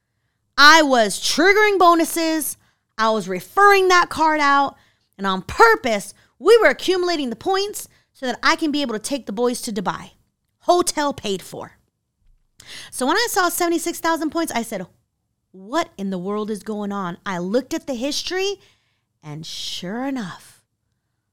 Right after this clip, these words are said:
I see bookings, hotel stays that have been booked since May. Not to mention, the first hotel booking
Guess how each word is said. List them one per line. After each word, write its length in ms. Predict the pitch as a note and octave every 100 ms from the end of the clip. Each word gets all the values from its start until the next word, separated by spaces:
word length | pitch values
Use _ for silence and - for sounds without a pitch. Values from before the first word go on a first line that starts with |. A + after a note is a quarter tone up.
| _ _
I 160 | E3+ F#3
see 540 | - A3+ G#3+ F#3+ F#3+ _ _ _ _ _ _ _
bookings, 880 | F3 - F#4+ D#4+ C4+ F3 F3 - - _ _ _
hotel 600 | D4 D4 D4 - B4+ A#4+
stays 580 | - F4 C4+ G3+ F3+ - - _ -
that 200 | D4+ D4
have 280 | C4+ D#4 A#3
been 220 | C#4+ C4
booked 420 | G3 A4+ F#4+ -
since 560 | - - D#4+ C#4+ B3 B3+
May. 800 | B3 D4+ F#4+ G4+ E4+ A3+ F3+ - _ _ _ _ _ _ _ -
Not 260 | C#4+ A4
to 120 | - G#4+
mention, 540 | G#4+ F#4 A#3 F#3+ F#3 _ _ _ _
the 140 | A#3+ A#3
first 500 | - E4 F#4 F#4 -
hotel 480 | E4+ E4 C4 D#4
booking 640 | G#3+ F3+ C#4+ - F4 F4+